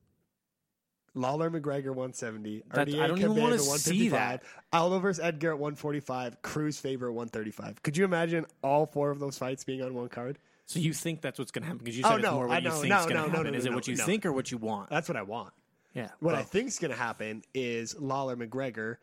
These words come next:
Speaker 1: R D A Khabib, and then whatever else, Velasquez Brown,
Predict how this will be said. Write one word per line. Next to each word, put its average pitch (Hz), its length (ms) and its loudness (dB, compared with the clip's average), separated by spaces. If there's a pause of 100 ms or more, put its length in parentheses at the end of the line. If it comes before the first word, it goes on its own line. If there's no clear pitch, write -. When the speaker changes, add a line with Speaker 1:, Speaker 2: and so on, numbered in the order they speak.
(520)
Speaker 1:
R 147 160 0
D 135 140 -2
A 127 80 -4
Khabib, 113 460 -6 (340)
and 127 200 0
then 113 500 -6 (320)
whatever 123 480 -2
else, 107 260 -6 (180)
Velasquez 123 640 -4
Brown, 110 540 -4